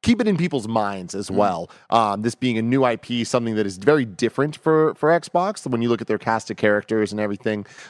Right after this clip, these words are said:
Speaker 1: um, a big fan of Chai and eight oh eight and that whole squad over there. And I want more. Um,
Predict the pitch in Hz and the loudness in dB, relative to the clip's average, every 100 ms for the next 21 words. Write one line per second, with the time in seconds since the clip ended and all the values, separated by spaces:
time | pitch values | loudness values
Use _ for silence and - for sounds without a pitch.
0 | - 117 104 95 95 71 113 90 98 92 | 0 2 4 0 -4 -4 -4 -2 -6 -4
1 | - 160 135 110 101 92 113 139 117 104 | 2 4 4 -2 -6 -2 0 2 0 -2
2 | 98 101 - 127 131 127 98 104 104 98 | -2 -4 0 2 4 2 0 0 -2 -2
3 | - 131 175 196 165 135 156 - - _ | -4 -2 2 0 0 0 0 0 -4 _
4 | _ - 135 127 120 | _ 2 2 4 0